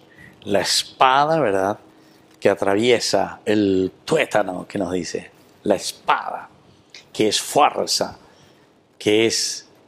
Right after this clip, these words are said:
dominio, de cierta manera, pero en un sentido positivo, desde la palabra de Dios, el dominarse, autodominarse, dominar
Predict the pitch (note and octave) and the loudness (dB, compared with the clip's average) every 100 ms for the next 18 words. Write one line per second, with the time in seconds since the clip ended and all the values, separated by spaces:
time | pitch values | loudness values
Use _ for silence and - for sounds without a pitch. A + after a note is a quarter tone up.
0 | - G#2+ A2+ G2+ G#3+ D#3+ G3 G#2+ F3 - | -6 -6 0 0 2 0 -2 -6 -12 -14
1 | F#2+ F#2 - G2+ F#2+ G2 F#2 E2+ F2 G2 | -6 -4 0 -2 0 -4 -6 -8 -4 0
2 | A2 - - - - - - _ - F#2 | 0 -4 -14 -20 -16 -16 -16 _ -12 -6
3 | G#2+ G#2+ F#2+ E2+ F2 C#3+ B2 - - - | 0 0 0 -4 -4 -4 -4 -6 -14 -20
4 | _ _ - - G2+ G#2+ G#2 G2 F#2 F#2+ | _ _ -16 -4 0 2 2 2 0 4
5 | A#2 G#2+ F#2+ E2+ F2+ A2 F#2 A2 G2+ F#2+ | 4 4 0 -2 0 0 0 0 0 0
6 | G2+ F#2+ F#2+ A#2+ G#2+ - G2+ - F#2 F2+ | 0 0 2 2 2 -2 -4 -2 -2 0
7 | G2 B2 G#2+ - F#2+ F#2+ G2 A#2 A2+ | 0 0 0 -2 0 -2 0 2 2